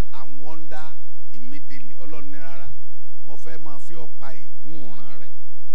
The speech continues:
káàkiri ni. Nígbà tí Ọlọ́run rán mi lọ sí àwọn tó mọ̀ mọ̀, àwọn tí ò gbàgbé, wọ́n mọ̀. Tá a máa ń kọ, a máa ń lọ sí Abuja every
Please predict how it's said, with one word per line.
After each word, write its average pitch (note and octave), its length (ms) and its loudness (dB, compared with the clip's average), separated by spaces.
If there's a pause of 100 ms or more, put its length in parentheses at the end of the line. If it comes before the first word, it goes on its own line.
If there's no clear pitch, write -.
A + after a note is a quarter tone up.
(200)
káàkiri - 580 0
ni. - 100 0 (920)
Nígbà - 360 0
tí - 180 0
Ọlọ́run C3 600 0
rán - 140 0
mi - 80 0
lọ - 180 0
sí - 420 0 (800)
àwọn - 260 0
tó E3 120 0
mọ̀ D#3+ 180 0 (100)
mọ̀, C#3 100 0
àwọn - 260 0
tí D#3+ 100 0
ò D#3 180 0
gbàgbé, - 400 0 (140)
wọ́n B2+ 200 0
mọ̀. B2+ 80 0 (540)
Tá C#3 100 0
a C#3 60 0
máa C3+ 120 0
ń - 40 0 (120)
kọ, - 80 0 (160)
a - 80 0
máa - 140 0
ń - 80 0
lọ - 80 0
sí - 100 0
Abuja - 560 0
every - 580 0